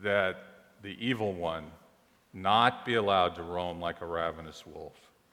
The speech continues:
that his Christian warriors will come together in prayer to take away his power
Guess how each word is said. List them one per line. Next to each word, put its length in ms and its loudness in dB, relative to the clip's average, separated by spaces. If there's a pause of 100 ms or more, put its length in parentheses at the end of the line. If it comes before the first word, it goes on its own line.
(260)
that 600 4 (560)
his 240 -2
Christian 560 -4
warriors 680 0 (480)
will 100 -12
come 300 -2
together 440 2
in 180 -6
prayer 560 4 (800)
to 100 -18
take 420 -2 (1120)
away 640 4 (580)
his 160 -10
power 500 2